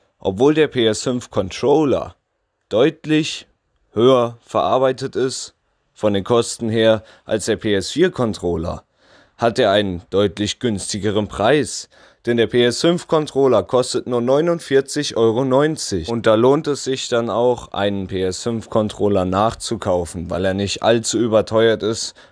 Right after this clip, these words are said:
muss man dann auch nicht ewig in sein Portemonnaie gucken und auf das letzte Scheinchen warten. Kommen wir jetzt noch kurz und knackig zu einer anderen meistgestelltesten Frage zur PlayStation fünf.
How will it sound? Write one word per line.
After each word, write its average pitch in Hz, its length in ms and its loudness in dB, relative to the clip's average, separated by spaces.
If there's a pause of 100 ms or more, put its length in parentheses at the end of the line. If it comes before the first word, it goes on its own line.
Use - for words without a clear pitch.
muss 127 240 -2
man 131 180 2
dann 120 240 -4
auch 107 160 0
nicht 104 320 -6
ewig 107 460 -2
in 107 100 -2
sein 101 240 0
Portemonnaie 110 520 0
gucken 120 360 -2
und 107 140 0
auf 104 160 2
das 117 240 -4
letzte 92 340 -4
Scheinchen 87 540 -6
warten. 87 460 -2 (340)
Kommen 147 400 0
wir 117 180 4
jetzt 104 240 -2
noch 104 220 -2
kurz 127 320 0
und 110 160 -2
knackig 117 440 -2
zu - 160 -2
einer 101 300 0
anderen 127 400 -2
meistgestelltesten 107 1200 -2
Frage 90 600 -4
zur 85 240 -6
PlayStation 92 680 -2
fünf. 120 440 -2